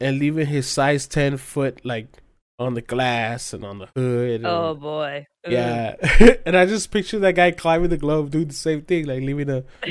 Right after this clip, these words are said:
Speaker 1: a
Speaker 2: <laughs>
Speaker 1: trail of where he was. <laughs>
Speaker 2: A little trail of expensive footprints.
Speaker 1: Yeah.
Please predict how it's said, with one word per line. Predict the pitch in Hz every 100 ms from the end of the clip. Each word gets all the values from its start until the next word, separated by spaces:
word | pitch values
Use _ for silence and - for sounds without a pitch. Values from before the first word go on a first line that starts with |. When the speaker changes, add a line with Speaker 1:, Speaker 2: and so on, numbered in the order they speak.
| - 440 - - -
Speaker 1:
a | 147
Speaker 2:
<laughs> |
Speaker 1:
trail | 247 - 156 151 151
of | 135
where | 147 139
he | 147
was. | 139 147 135 - - - -
<laughs> | _ -
Speaker 2:
A |
little | 202 294 226 - - 196 180 185 180
trail | - 190 196
of | 185
expensive | 175 - - 175 170 160
footprints. | - - - 185 -
Speaker 1:
Yeah. | 139 147 147 131